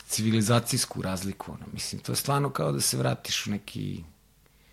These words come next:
u neko drugo doba, kao da si otišao u sred devetnaestog veka, negde u Evropi. Znaš, kao, strašno je vidjeti koliko su ljudi sirom-, koliko ljudi mogu biti siromašni, znaš.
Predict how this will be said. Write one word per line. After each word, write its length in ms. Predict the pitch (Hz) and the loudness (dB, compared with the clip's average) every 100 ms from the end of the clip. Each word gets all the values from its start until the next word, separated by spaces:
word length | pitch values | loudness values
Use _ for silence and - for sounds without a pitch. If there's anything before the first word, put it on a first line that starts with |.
| _ _ - | _ _ -6
u 20 | |
neko 220 | 101 - | -4 -2
drugo 280 | 101 110 101 | 0 2 2
doba, 320 | 92 98 85 | 2 0 -2
kao 220 | - 104 113 | -6 -4 0
da 80 | |
si 140 | 110 117 | 0 0
otišao 340 | 107 117 - | 0 -2 -2
u 40 | 95 | -4
sred 320 | - 104 98 | -4 -2 0
devetnaestog 600 | 95 95 - 95 - 87 | -2 -2 -2 -4 -4 -6
veka, 320 | 87 - - - - - | -8 -10 -16 -18 -20 -16
negde 300 | - 87 85 87 | -8 -6 -6 -8
u 60 | |
Evropi. 420 | 90 90 - - - _ _ _ - - _ _ _ _ _ - | -8 -8 -10 -14 -20 _ _ _ -20 -20 _ _ _ _ _ -20
Znaš, 200 | - - | -12 -4
kao, 220 | 113 107 104 110 | 0 4 4 2
strašno 400 | 104 107 107 123 | -2 0 2 4
je 40 | 117 | 6
vidjeti 320 | 117 - 101 | 4 2 -4
koliko 580 | - 101 - 98 92 95 - - - - 98 | -4 -6 -4 -4 -4 -6 -10 -14 -16 -10 -6
su 180 | - 95 | -4 -2
ljudi 220 | 98 98 | 0 0
sirom-, 400 | - 95 92 95 | -2 -2 -2 -2
koliko 280 | - 101 101 | -4 -4 0
ljudi 200 | 104 98 | 2 4
mogu 220 | 101 98 | 4 2
biti 260 | 85 92 - | 0 -4 -6
siromašni, 580 | - 90 87 87 - - - | -6 -6 -4 -6 -8 -12 -18
znaš. 300 | - - | -16 -18